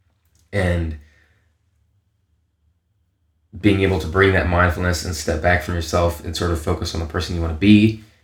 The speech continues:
um, and how you can approach things in a more effective manner, like, all of that is taking what you learn and what you, um, cultivate during your formal practice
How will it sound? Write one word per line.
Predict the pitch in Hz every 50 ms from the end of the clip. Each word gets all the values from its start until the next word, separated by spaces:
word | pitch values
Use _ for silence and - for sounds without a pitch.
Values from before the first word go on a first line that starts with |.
| _ _ _ -
um, | 90 85 80 78 78 78 76
and | 80 85
how | 87
you | 85 82 80
can | - 85 82 80 80 78 76 -
approach | - 87 - - 90 87
things | - - 92 85
in | 87
a | 85
more | 82
effective | 85 - - 95 92 - 98 82
manner, | 82 87 90 90 92 87
like, | 82 85 82 -
all | 85 95 95 95
of | 90 87
that | 90 87 85 82 78 - - _ _ _ _ _ _ _ _ _ _ _ _ _ _ _ _ _ _ _ _
is | - 95 80 76
taking | - - 95 82 78 90 87 87 85 80 76 - - _ _ _ _ _ _ _
what | 95 87 87 98 95 - -
you | 104 98
learn | 98 98 98 95 95 95 92 92 90 - - _ _ _ _ _ _ _ _ _
and | 92 90 87
what | 95 87 -
you, | 98 92 92 90 87 85 - - - _
um, | - 87 82 82 80 80 80 76 76 - _ _ _ _ _ _ _ _ _ _ _ _ _ _ _ _ _ _ _ _ _ _ _ _ _
cultivate | - 95 92 80 - 85 90 85 80 80 78 - _
during | - 98 95 98 95
your | 95 87
formal | 90 92 92 90 90 87
practice | 90 92 90 - - 90 85 - -